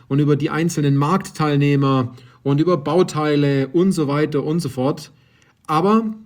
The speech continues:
danach wird nichts umgesetzt. Und das ist ganz oft so, weil vielleicht erkennen Sie sich wieder, Sie hören die, die x-te Podcast-Folge jetzt oder fast alle Podcast-Folgen haben Sie vielleicht gehört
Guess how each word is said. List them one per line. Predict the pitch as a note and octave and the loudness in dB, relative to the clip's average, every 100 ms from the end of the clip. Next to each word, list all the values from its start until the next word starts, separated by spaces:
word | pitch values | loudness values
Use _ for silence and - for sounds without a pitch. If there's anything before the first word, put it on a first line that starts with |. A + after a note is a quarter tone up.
| _ - | _ -10
danach | A2+ B2 A#2+ | -6 -6 -6
wird | C3+ | -6
nichts | C3+ - | -6 -4
umgesetzt. | D3+ C3+ A2 A#2 - - _ _ - - - - | -2 -2 -4 -8 -14 -20 _ _ -20 -20 -20 -2
Und | D3 D3+ - | -2 -2 -6
das | - D3+ | -4 -2
ist | G#3+ | 0
ganz | G3+ E3+ | 0 -2
oft | G#3 A3 - | -2 -4 0
so, | C#3 D#3+ F3 | 2 2 0
weil | C#3+ D3 D3 C#3+ C#3+ | 0 0 0 0 -4
vielleicht | - D3 C#3+ | -4 -2 -2
erkennen | C3+ F3 E3+ | -2 -2 0
Sie | D3 | -2
sich | D3 C#3 | -4 -2
wieder, | E3 D3 C#3 F#3 - | 0 0 0 -2 -6
Sie | - C3+ | -4 0
hören | D#3 D3+ C#3+ | 0 0 0
die, | C#3 C3+ B2+ A#2+ - - _ _ _ _ _ - | 2 2 0 -4 -18 -20 _ _ _ _ _ -12
die | D3+ A3+ | -4 -4
x-te | G#3+ G3 | 0 0
Podcast-Folge | - G3 G3+ D#3 A#2+ - B2+ A#2+ | 0 0 0 -2 -2 -2 -2 0
jetzt | B2 C#3 - | 0 0 -4
oder | - C#3+ | -4 -4
fast | - G3 F#3 | -2 -2 -2
alle | - G3+ G3+ | -2 0 2
Podcast-Folgen | - D3 D3+ B2+ - C#3 B2+ | 0 -2 -2 -4 -2 -2 0
haben | C3 | -2
Sie | B2 | -4
vielleicht | - C3 C3 A#2+ | -2 -2 -2 -2
gehört | A#2 C3 D3+ E3 | -2 0 -2 -4